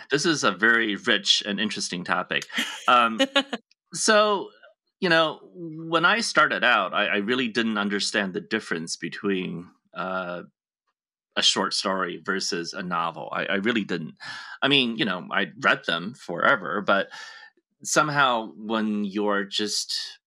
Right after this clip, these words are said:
Speaker 1: appreciating the art, you sort of think of them as different length versions of the same thing.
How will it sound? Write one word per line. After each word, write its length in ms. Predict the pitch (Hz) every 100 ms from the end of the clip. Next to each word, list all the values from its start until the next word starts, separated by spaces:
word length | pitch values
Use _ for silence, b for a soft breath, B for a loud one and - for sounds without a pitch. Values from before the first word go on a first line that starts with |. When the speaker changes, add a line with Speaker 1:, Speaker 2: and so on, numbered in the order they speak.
| -
Speaker 1:
appreciating 880 | - - 143 175 - 101 90 87 87
the 160 | 82
art, 340 | - 92 85 -
you 100 | 95
sort 180 | 87 107
of 100 | 92
think 180 | 123 104
of 60 |
them 220 | 92 90 85
as 480 | 92 87 82 - - B B B B _ _ _ _ _ _ _ _
different 840 | - 151 - 131 117 101 98 98 - b b b _ _ _ _ _ _
length 560 | 101 110 139 95 - - _ 92
versions 720 | 110 127 117 95 82 - -
of 200 | 98 98
the 80 | 92
same 380 | - 92 80
thing. 380 | 73 - 104 -